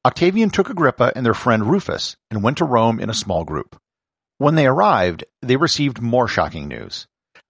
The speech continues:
Octavian had been posthumously adopted by Julius Caesar in his will and was given the vast majority of his fortune. Agrippa's friend, with the stroke of a pen,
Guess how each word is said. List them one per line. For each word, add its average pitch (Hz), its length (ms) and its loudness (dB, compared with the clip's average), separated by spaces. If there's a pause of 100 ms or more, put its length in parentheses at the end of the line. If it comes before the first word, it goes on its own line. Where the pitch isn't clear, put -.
Octavian 120 720 0
had 98 140 -2
been 90 140 -4
posthumously 165 840 0
adopted 95 480 -2
by 82 100 -2
Julius 135 400 0
Caesar 139 320 0
in 120 80 -2
his 120 140 -2
will 110 400 0 (240)
and 117 100 0
was 123 140 0
given 165 420 -2
the 107 160 -8
vast 104 480 0
majority 87 460 -2
of 69 100 -2
his 76 140 -6
fortune. 78 440 -6 (680)
Agrippa's 120 400 -2
friend, 117 560 -2
with 98 140 -6
the - 60 -10
stroke 123 300 0
of 160 80 -4
a 170 80 2
pen, 87 400 -2